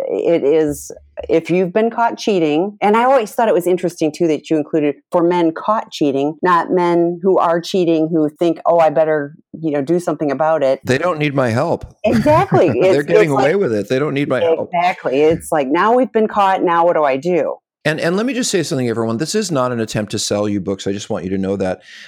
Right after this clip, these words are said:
Speaker 2: um, there is information here that you guys need to know. If you're dealing with a cheating male partner and you're a woman,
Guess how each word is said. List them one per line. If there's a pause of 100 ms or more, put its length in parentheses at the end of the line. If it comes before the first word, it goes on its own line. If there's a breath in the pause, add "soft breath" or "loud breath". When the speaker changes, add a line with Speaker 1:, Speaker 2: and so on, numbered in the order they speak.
(140)
Speaker 2:
um,
there
is
information
here
that
you
guys
need
to
know.
If
you're
dealing
with
a
cheating
male
partner
and
you're
a
woman,